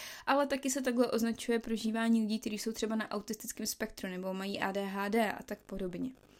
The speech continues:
My tím popisujeme to, že na nějaký vjem přijde velká reakce.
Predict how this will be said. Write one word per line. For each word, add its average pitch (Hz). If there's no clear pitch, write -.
My 233
tím 277
popisujeme 247
to, 208
že 233
na 226
nějaký 220
vjem 202
přijde 208
velká 190
reakce. 175